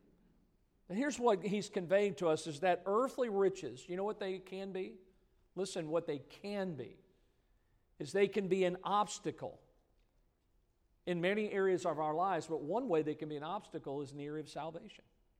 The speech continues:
See, people that have money oftentimes,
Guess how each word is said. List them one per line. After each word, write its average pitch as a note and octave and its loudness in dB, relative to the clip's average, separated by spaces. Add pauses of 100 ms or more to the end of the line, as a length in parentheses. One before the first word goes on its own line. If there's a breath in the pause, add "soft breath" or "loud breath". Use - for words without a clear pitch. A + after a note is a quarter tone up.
(1700)
See, - -6
people C4 0
that F3+ 4
have F#3 0
money F3 -2
oftentimes, E3 -4